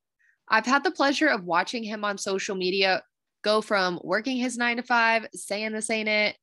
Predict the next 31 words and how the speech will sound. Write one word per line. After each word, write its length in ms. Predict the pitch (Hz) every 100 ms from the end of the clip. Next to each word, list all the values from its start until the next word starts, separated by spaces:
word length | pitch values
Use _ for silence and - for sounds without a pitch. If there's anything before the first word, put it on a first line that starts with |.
| _ _
and 160 | - 214
chasing 420 | - 285 277 320
his 240 | 262 262 -
dreams 380 | 208 208 202
to 80 | -
become 320 | 190 190 202
a 40 | 196
personal 440 | 185 180 185 175
trainer. 500 | - 170 139 123 - _ _ _ _ -
I 80 | 185
have 200 | 190 240
to 80 | 311
be 120 | 294
honest 300 | 247 294 -
and 100 | 214
tell 220 | 220 254
you, 160 | 254 175
he's 280 | 180 214
someone 280 | - 220 220
that 100 | 220
I've 160 | 220 208
looked 220 | 214 220
up 160 | 220 -
to 140 | 226
on 120 | 185
my 160 | 180 175
journey 360 | 175 175 175
in 100 | 175
becoming 380 | 175 180 175 170
a 60 | 165
coach. 520 | - 160 - -